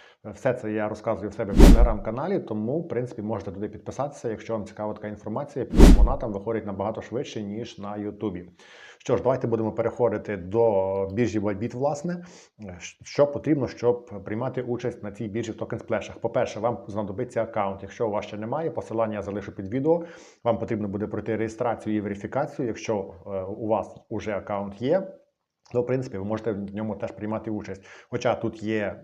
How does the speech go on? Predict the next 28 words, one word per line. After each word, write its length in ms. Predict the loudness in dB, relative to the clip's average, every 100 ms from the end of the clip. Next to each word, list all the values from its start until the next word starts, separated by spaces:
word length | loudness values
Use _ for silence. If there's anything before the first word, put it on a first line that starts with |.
| -14
е, 280 | -8 -6 -8 -10 -10
зараз 320 | 2 4 2
все 280 | 0 -4 -4
це 140 | -4 -6
розділили, 480 | -6 -4 -2 -2
зараз 320 | 0 -2 -2 -6
є 60 |
там 320 | -8 -8 -4
нові 220 | -4 -4 -4
користувачі 580 | -8 -8 -6 -4 -4
і 40 | -4
старі 280 | -4 -8 -6
кор-, 300 | -6 -8 -6
користувачі, 540 | -6 -4 -4 -4 -6
тобто 280 | -10 -6 -2
нові, 340 | -2 -2 -6 -10 -20 -20 -10
таких 200 | -4 -4
ще 140 | -4
аккаунтів 360 | -2 -2 -2 -4
не 100 | -2
було, 420 | 0 2 2 2
а 220 | -6 -6
старі, 320 | -10 -4 -2 -2
в 40 |
яких 240 | -4 -6
вже 120 | -4 -4
аккаунти 380 | 0 0 -2
були. 360 | -4 -2 -2